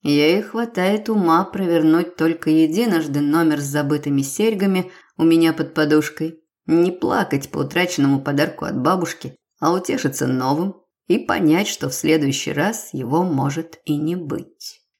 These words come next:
Но она никак не хочет смириться с тем, что у нас разный ритм жизни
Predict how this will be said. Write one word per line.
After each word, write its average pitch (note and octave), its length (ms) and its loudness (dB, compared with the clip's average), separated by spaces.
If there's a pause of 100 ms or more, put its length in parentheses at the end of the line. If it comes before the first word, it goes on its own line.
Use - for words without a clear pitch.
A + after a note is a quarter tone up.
(160)
Но D#3 180 4
она D#3 220 6
никак E3 680 2
не C#3 160 2
хочет D#3 480 -2
смириться D3 480 0
с - 160 -10
тем, C#3 380 -2 (260)
что - 260 0
у D3+ 60 4
нас D#3 320 2
разный E3+ 520 2
ритм D3+ 380 2
жизни D3 580 0